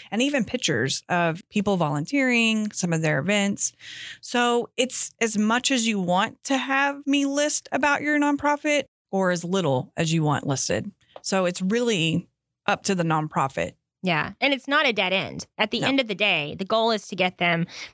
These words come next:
Speaker 2: from our site at W T X Nonprofits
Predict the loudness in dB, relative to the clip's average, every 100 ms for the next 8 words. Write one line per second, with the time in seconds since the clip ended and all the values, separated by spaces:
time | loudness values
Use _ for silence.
0 | -4 -2 2 2 0 -2 0 0 0 0
1 | 0 -2 0 0 -2 -4 0 0 0 -4
2 | -8